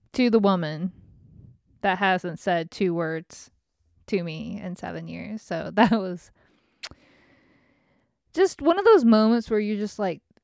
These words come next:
"Ooh, this is just gold." Just gold. You, you're just trying to, I'm not even trying to be a friend. I'm just trying to be in existence. And so I'm, I'm laying, I'm paving the road with,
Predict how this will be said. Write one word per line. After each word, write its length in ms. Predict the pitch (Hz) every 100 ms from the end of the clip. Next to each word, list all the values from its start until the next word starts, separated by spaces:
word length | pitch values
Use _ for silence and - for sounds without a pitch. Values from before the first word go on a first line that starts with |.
| -
"Ooh, 220 | 247 226
this 240 | 202 214
is 300 | 202 170 - _
just 440 | - 180 160 - _ _ - 165
gold." 640 | 185 165 160 151 131 - - _
Just 280 | - 294 -
gold. 460 | - 185 180 151 170
You, 100 | 202
you're 180 | 185 208
just 320 | 202 208 -
trying 340 | - 180 190 190
to, 400 | 196 185 180 175 - _ _ -
I'm 80 |
not 140 | 403 440
even 100 | 392
trying 200 | - 247
to 40 |
be 140 | 196 165
a 40 |
friend. 300 | 151 175 170
I'm 80 | 170
just 200 | 196 185
trying 240 | - 185 175
to 240 | 160 151 -
be 480 | 180 175 165 160 139 - 208 _ _ -
in 120 | 175
existence. 1000 | 165 175 180 170 180 - 202 208 - - - _ _ _ _ _ _ -
And 280 | 160 147
so 220 | - 175 160
I'm, 260 | 151 151 -
I'm 200 | 151 151
laying, 460 | 180 175 170 151 -
I'm 140 | 160
paving 520 | - - 190 196 190 180
the 80 | 165
road 420 | 170 175 170 165
with, 440 | 160 151 175 -